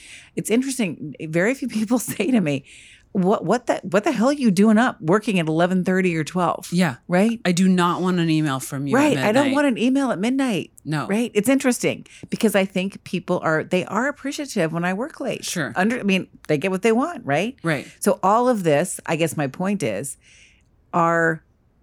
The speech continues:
Speaker 1: depriving ourselves of rest
Speaker 2: Mm-hmm.
Speaker 1: is rewarded.
Speaker 2: Yeah.
Speaker 1: And, you know, I, everybody knows I love a reward.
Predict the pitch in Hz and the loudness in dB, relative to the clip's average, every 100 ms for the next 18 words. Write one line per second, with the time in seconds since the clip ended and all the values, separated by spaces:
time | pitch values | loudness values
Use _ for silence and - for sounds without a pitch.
0 | _ - - 160 180 214 247 196 170 175 | _ -10 -4 -2 0 0 0 -2 -2 -2
1 | 160 135 131 123 - 190 - - - 147 | -2 -6 -6 -6 -6 -8 -12 -16 -12 -8
2 | 143 180 226 _ 165 147 143 165 - - | -6 -6 -8 _ 2 4 2 0 -8 -14
3 | _ _ _ _ _ _ 170 151 127 69 | _ _ _ _ _ _ -2 0 -2 -4
4 | 69 - _ _ _ _ - - - _ | -10 -18 _ _ _ _ -16 -16 -16 _
5 | - 147 - _ _ _ - 170 - 180 | -12 -12 -12 _ _ _ -4 -4 0 -2
6 | 170 180 _ _ _ - 165 - 156 170 | -2 -6 _ _ _ -6 -6 -4 -6 -4
7 | 208 247 202 160 175 - _ _ - 143 | -4 -2 -2 -2 -6 -12 _ _ -6 -6
8 | 139 139 151 170 - - - | -4 -6 -6 -10 -10 -14 -14